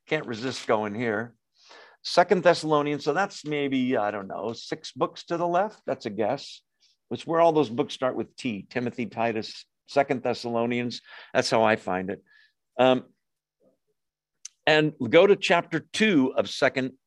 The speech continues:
Thessalonians. Um, and we want to look at just verses one to four, 'cause it's on the subject of Christ returning. "Concerning the coming of our Lord Jesus Christ and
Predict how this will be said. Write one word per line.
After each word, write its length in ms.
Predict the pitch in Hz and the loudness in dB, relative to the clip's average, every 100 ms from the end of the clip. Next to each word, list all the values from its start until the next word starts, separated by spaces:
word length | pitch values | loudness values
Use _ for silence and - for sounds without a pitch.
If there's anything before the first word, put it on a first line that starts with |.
| _ | _
Thessalonians. 1200 | 123 110 - 110 113 147 143 110 98 117 123 - - _ _ _ _ _ _ _ | 0 0 0 0 4 6 6 4 2 -2 -6 -10 -16 _ _ _ _ _ _ _
Um, 760 | - 110 110 110 113 113 110 101 _ - _ - | 0 4 4 4 4 2 -2 -4 _ -20 _ -2
and 220 | 120 123 | 2 4
we 200 | 147 190 | 4 4
want 300 | 202 160 143 | 4 4 4
to 40 | 135 | 4
look 280 | 131 139 | 2 2
at 220 | 131 113 - 92 | 4 2 0 -6
just 520 | - 165 160 - - - | 0 0 0 -8 -14 0
verses 320 | 123 139 131 | 4 4 2
one 220 | 110 120 113 | -2 -2 -2
to 40 | |
four, 320 | 104 98 82 - _ _ _ _ _ _ | -4 -4 -6 -10 _ _ _ _ _ _
'cause 160 | - 160 | 0 2
it's 180 | 160 - - | 0 -4 2
on 220 | 170 190 | 2 4
the 80 | 185 | 0
subject 440 | - 143 123 139 | 2 2 2 -2
of 120 | 139 | -2
Christ 380 | - 127 127 - | 0 0 0 -2
returning. 500 | 117 110 131 113 87 - _ _ _ _ _ _ - - - | -6 -4 -2 -2 -6 -12 _ _ _ _ _ _ -20 -8 0
"Concerning 540 | 147 - 196 233 240 | 0 4 4 6 6
the 80 | 165 | 2
coming 340 | - 185 208 | 2 0 2
of 80 | 196 | 2
our 140 | 156 135 | 4 2
Lord 340 | 139 151 170 | 4 4 4
Jesus 380 | 131 143 131 123 | 0 -4 -4 -8
Christ 400 | - 156 185 - | 0 0 0 -2
and 160 | 120 | -4